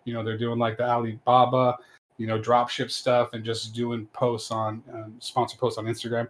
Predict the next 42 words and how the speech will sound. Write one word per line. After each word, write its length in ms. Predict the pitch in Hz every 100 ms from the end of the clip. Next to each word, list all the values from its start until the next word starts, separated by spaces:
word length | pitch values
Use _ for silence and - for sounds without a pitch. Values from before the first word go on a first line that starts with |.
| - 120
If 80 |
you 100 | 123
watch 200 | 123 117 -
Shark 320 | 139 127 -
Tank, 340 | 147 139 127 -
everybody's 760 | 139 135 131 135 131 117 - - _ _ _ -
whole 220 | 147 131
business 320 | 139 131 131
plan 460 | - 135 127 123 123 135
is 480 | 127 117 110 - -
<laughs> 760 | - - - 113 - _ _ -
sponsored 420 | - 139 131 123
posts 260 | 139 131 131
on 100 | 123
Instagram 560 | 127 - 123 131 127 - - 123
and 80 |
how 160 | 120 127
much 240 | 123 117
is 160 | 117 110
your, 380 | 117 117 113 117
uh, 240 | 113 110 110 _ _ _ _ _ _
you 140 | 139 110
know, 260 | 104 107 -
acquisition 480 | 131 127 120 123 120
cost 260 | 131 117 -
for 80 | 113
each 140 | 110
customer. 480 | 120 127 - 104 113 _ _ -
And 120 | 139
they're 140 | 143
all 160 | 147 147
using, 460 | 147 139 127 123 - _ _ _ _ _ _ _ _ _ -
uh, 160 | 120
sponsored 400 | 110 135 120 113
posts. 300 | - 113 - 131
You 60 |
know, 60 | 123
that 180 | 139 135
can 260 | 175 165
be 100 | 135
great 400 | 123 147 151 147
for 240 | 135 127